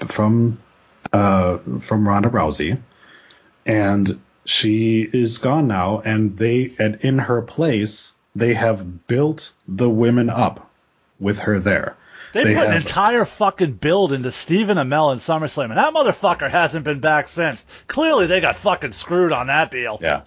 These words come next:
Speaker 1: They made, they made a shit ton of money. They made a shit ton of money on merchandise. They made a shit ton of money on appearances. They made a shit ton of money on WrestleMania buys and, and network subscribers and stuff like that.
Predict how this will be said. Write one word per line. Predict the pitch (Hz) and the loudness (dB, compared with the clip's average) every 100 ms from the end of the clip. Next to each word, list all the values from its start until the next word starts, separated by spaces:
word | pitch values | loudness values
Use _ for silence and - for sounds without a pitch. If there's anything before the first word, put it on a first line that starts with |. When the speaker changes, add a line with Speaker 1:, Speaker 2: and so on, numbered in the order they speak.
| - - - - - - - - - - - | -14 -16 -20 -20 -20 -20 -20 -20 -20 -8 0
Speaker 1:
They | 151 | 2
made, | 170 175 156 143 | 2 2 2 0
they | 135 | -2
made | 135 139 | 0 0
a | 113 | -2
shit | - 127 | -6 -6
ton | 139 127 | -2 -2
of | 113 | 0
money. | 127 85 | -2 -4
They | 73 | -6
made | 92 92 | -4 -2
a | |
shit | - 104 | -2 -4
ton | 101 98 | -4 -2
of | |
money | 98 98 95 | 0 0 0
on | 92 | 0
merchandise. | 135 180 156 147 143 143 | 0 0 0 0 0 0
They | 107 | -2
made | 92 | -2
a | 90 | -4
shit | - 104 | -6 -4
ton | 104 | -2
of | 98 | 0
money | 98 95 | 0 0
on | 85 | 0
appearances. | 82 - 160 156 143 135 107 | -2 -2 0 0 0 -2 -2
They | 98 | -4
made | 92 | -6
a | |
shit | - 143 | -4 -4
ton | 147 139 | 0 0
of | |
money | 131 131 113 | 0 0 0
on | 110 104 | -2 -2
WrestleMania | 110 - 101 113 113 104 | -2 -2 0 2 2 0
buys | 98 110 113 113 107 - | 0 2 2 2 0 -2
and, | 104 98 98 98 | 0 0 0 0
and | 101 95 | 0 0
network | 101 120 117 117 113 | 0 0 0 -2 -4
subscribers | - - - 107 110 101 | -12 -10 -2 0 2 0
and | |
stuff | 104 | -2
like | 95 | -2
that. | 92 82 | 0 0